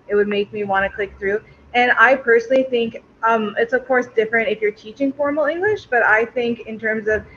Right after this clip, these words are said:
picking something like this that's dynamic versus something like the last one that had no errors but is boring, I think this content would do better.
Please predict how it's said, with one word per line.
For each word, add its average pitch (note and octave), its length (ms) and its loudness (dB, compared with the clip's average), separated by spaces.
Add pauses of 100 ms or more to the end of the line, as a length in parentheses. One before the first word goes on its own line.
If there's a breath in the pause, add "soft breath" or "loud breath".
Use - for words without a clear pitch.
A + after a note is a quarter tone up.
(180 loud breath)
picking A#3 280 0
something A3+ 280 -2
like G#3 240 -2
this G#3+ 260 -2
that's G#3 220 -8
dynamic G3+ 480 -2
versus G3+ 200 -6
something G#3 300 -6
like G3 180 -4
the G3 300 -2
last G3+ 340 0
one A3+ 120 -2
that G#3+ 100 -4
had G3+ 160 0
no G3 140 0
errors G3 340 2
but G3 120 0
is G3 120 -2
boring, G3+ 340 0
I G3 140 4
think G#3+ 220 -10
this G#3 140 -6
content G3 500 -6
would G3 160 -6
do G3+ 100 -8
better. F#3 320 0